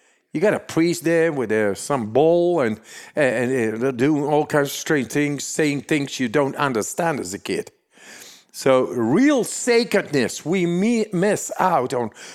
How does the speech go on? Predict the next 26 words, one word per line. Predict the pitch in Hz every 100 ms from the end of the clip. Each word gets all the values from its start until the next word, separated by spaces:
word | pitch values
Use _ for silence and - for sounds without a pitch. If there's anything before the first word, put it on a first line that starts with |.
| -
real | 120 131 147 180 202 196 160
sacredness. | - - 208 185 175 147 - 120 92 - - - -
Any | 247 294
kid | 240 - 190 -
is | 131 104
very | - 240 269 302 285 254
curious. | - 226 220 196 127 87 - - - -
Any | 180 233 294
kid | - 214 180
is | - 135 110
very | 117 120 220 269 269
impressed | 202 160 - 214 202 - - - - - -
when | 131
it | 143 139
knows | 139 170 180 185 - 131
that | 156 -
he | 143 135
is | 135 - 110
learning | 120 151 151 113 - - _ -
from | 123 107
the | 123 123
inside. | 139 - - - - - _ _ _ _ _
We | 131 151
lost | 185 220 214 -
that | 123 - -
touch, | 190 185 127 - -